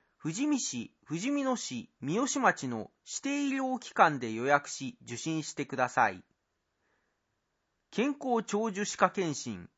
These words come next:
無料。詳しくは、六月下旬に送付される受診案内をご覧ください。期間、七月から翌年一月末。対象、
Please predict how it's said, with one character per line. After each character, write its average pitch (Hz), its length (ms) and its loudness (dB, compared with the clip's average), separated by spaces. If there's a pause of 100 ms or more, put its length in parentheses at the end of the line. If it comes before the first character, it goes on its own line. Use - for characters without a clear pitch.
(140)
無 131 180 -2
料。 131 440 0 (800)
詳 254 220 4
し - 160 -8
く 151 120 -6
は、 104 260 4 (140)
六 156 240 -4
月 294 240 6
下 233 160 0
旬 214 220 -2
に 196 100 0
送 180 260 0
付 - 120 -8
さ 160 140 8
れ 147 120 2
る 123 300 -4
受 127 140 -6
診 294 320 -2
案 254 200 6
内 131 280 2
を 110 80 -4
ご 127 240 0
覧 135 180 4
く 131 140 -8
だ 117 120 2
さ 113 200 4
い。 - 180 -12 (880)
期 - 140 -14
間、 143 320 8 (400)
七 - 240 -6
月 285 240 8
か 143 140 8
ら 110 240 4
翌 147 280 -2
年 214 280 0
一 147 180 -6
月 226 260 4
末。 - 360 2 (920)
対 196 220 8
象、 160 520 0